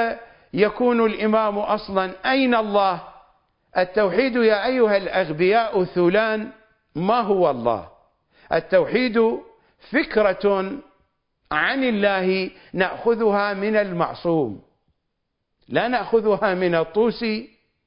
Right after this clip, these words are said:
ولا نأخذها من عمرو بن العاص، إننا نأخذها من محمد وآل محمد. "من أراد الله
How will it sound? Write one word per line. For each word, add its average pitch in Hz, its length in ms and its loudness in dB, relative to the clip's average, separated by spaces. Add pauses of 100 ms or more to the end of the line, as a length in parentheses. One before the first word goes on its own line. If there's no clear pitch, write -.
(480)
ولا 240 400 2
نأخذها 190 840 0 (1400)
من 196 520 0 (340)
عمرو 196 420 0
بن 156 140 0
العاص، 143 720 -2 (1500)
إننا 208 600 2
نأخذها 208 880 0 (320)
من 185 280 0
محمد 208 600 0 (600)
وآل 208 520 0
محمد. 160 540 -4 (400)
"من 196 340 -2
أراد 190 460 0
الله 220 680 0